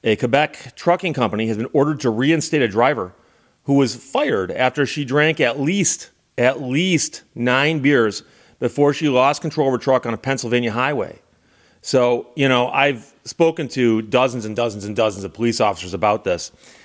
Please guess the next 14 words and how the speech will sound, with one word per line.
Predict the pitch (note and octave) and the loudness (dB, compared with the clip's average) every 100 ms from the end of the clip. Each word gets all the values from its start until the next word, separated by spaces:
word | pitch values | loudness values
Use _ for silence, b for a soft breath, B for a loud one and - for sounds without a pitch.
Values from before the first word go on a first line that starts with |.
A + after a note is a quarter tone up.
| B B | B B
and | B2 B2 A#2+ | 0 2 0
they'll | B2 B2 | 0 0
tell | A#2+ D3+ | 2 2
you | E3 C#3+ | 2 2
that | A#2+ A#2 | 2 0
if | G#2 | 0
you | A#2 A2+ - _ _ | -2 -2 -8 _ _
pull | D3 E3 | 0 0
somebody | E3+ C#3 | 2 2
over | C3 C3 | 4 4
who | A2 | 0
has | A2+ C#3 C3+ | 0 -2 -2
been | B2+ | -2
drinking | A2 A#2+ G#2+ F#2+ | 0 0 -2 -12